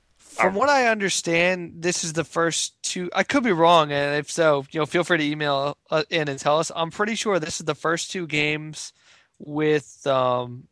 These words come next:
Speaker 1: move control and maybe some other goodies thrown in.
Speaker 2: Gotcha.
Speaker 1: Or it's just the second game. It, it's something like that. It's definitely,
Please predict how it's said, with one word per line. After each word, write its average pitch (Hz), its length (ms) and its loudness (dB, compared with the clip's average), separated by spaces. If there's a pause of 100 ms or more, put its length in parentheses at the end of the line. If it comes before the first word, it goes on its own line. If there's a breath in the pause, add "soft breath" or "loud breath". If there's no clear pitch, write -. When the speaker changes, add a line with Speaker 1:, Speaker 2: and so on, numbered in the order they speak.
(220)
Speaker 1:
move 147 320 -4
control 151 720 -2 (540)
and 139 340 0
maybe 139 220 -2
some 131 160 -6
other 131 220 0
goodies 139 380 -4
thrown 131 300 -6
in. 135 220 -4 (1000)
Speaker 2:
Gotcha. 107 200 2
Speaker 1:
Or 156 80 4
it's 147 80 -2
just 170 180 0
the 147 80 -6
second 151 440 -2
game. 160 260 -2
It, 160 160 -4
it's 180 180 -4
something 175 280 2
like 139 180 0
that. 143 80 -2
It's 143 100 -2
definitely, 175 400 2